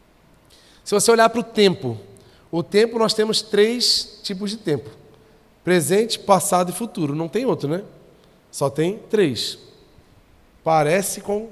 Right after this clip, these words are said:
com alguém. A água tem três estados.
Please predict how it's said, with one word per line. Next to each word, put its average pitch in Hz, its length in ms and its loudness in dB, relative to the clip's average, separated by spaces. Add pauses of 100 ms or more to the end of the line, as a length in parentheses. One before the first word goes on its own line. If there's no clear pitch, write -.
com 202 60 -2
alguém. 156 420 -4 (1500)
A 185 280 10
água 240 180 6
tem 233 220 -2
três 226 260 -2
estados. 165 640 -2